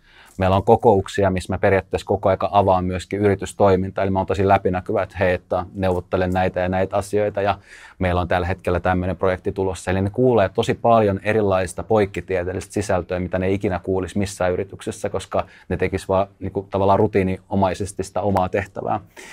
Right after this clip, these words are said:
Ja sen tarkoituksena on nimenomaan herättää heitä ajattelemaan, mitä ne oikeasti haluaa, koska mun mielestä se isoin ongelma on se, että, ää, jos meidän talous pyörii sen ympärillä, että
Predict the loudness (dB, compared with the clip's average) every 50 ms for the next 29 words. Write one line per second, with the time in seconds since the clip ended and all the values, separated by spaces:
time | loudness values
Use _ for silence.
0 | -20 -20 -20 -20 -20 -20 _ 0 2 2 2 0 -4 -4 0 0 4 6 8 8
1 | 8 6 2 0 -2 -2 -4 -2 -2 0 0 2 2 2 2 2 2 2 0 0
2 | 0 0 2 2 2 0 -2 -4 -4 -4 -2 -2 -2 -2 0 0 0 -2 -4 -4
3 | -4 -4 -4 -4 -4 -4 0 2 2 2 2 2 0 -4 -4 -4 -6 -8 -6 -6
4 | -6 -6 -6 -4 -6 -6 -6 -6 -8 -6 -2 0 0 2 2 2 0 -2 -4 -4
5 | -2 0 0 0 0 0 0 0 0 0 0 0 -2 -4 -4 -4 -6 -8 -6 -6
6 | -6 -6 -6 -6 -6 -8 -8 -8 -8 -20 -20 -20 -20 -8 -2 0 0 0 0 -2
7 | -2 -4 -6 -4 -2 -4 0 2 4 4 6 4 4 0 -2 -4 -2 -2 0 0
8 | -2 -2 -2 -2 0 -2 0 0 -2 -2 -2 -4 -6 -8 -6 -4 -2 -2 -2